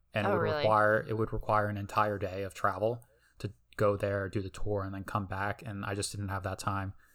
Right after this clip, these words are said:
Speaker 2: Right.
Speaker 1: to, uh, dedicate to it, unfortunately.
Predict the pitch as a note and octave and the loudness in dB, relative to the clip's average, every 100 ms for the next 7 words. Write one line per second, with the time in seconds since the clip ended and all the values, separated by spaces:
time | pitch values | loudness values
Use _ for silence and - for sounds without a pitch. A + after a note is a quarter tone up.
0 | _ - G3 F3 E3 - - G2 F2+ F2+ | _ -14 -6 -4 -4 -6 -4 -2 -4 -8
1 | - C#3 G#2+ F#2+ G2 - - F#2 F#2+ - | -10 -4 -4 -2 -4 -6 -6 -6 -6 -8
2 | G#2 G2+ F#2+ - G2+ G2 | -8 -6 -6 -6 -8 -8